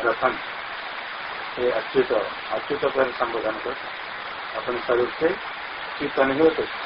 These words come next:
देश काल वस्तु से च्युत नहीं होते,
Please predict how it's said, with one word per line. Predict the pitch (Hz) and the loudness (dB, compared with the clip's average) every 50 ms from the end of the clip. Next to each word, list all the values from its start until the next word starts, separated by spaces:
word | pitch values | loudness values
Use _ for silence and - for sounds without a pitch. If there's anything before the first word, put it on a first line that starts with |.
| - - - - - - - - - - - - - | -8 -8 -8 -8 -8 -8 -8 -8 -8 -8 -8 -2 4
देश | - 131 143 143 - - 139 - | 6 6 6 6 4 0 0 6
काल | - 131 135 139 135 | 10 10 10 12 10
वस्तु | 131 123 120 123 - - - - 143 135 127 117 110 - - | 8 6 4 4 2 0 2 4 4 6 6 4 2 0 0
से | 139 143 165 190 - - - - - - - - - | 2 2 2 0 -2 -6 -8 -8 -10 -10 -10 -4 0
च्युत | - 135 - - | 0 0 2 4
नहीं | 110 127 127 131 | 2 2 2 2
होते, | 135 156 156 - 139 | 2 2 2 2 0